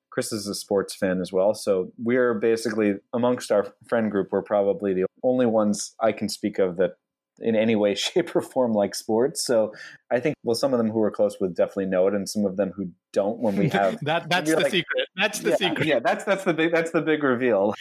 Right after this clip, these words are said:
Speaker 1: <laughs> Sorry, you're watching what? <laughs>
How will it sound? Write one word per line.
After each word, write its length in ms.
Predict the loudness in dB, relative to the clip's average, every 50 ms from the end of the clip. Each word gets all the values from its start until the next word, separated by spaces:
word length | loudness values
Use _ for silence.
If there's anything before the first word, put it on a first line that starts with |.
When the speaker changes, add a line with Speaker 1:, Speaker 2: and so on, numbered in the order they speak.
| -4 -6 -6
Speaker 1:
<laughs> 240 | -8 -10 -10 -8 -6
Sorry, 360 | -2 0 2 2 2 2 0 2
you're 160 | 2 2 2
watching 460 | 2 2 0 0 0 0 2 2 2
what? 280 | 4 2 2 0 -2 -6 -10 -10 -8 -6 -6 -8 -8 -12 -14 -18 _ _
<laughs> 60 | -4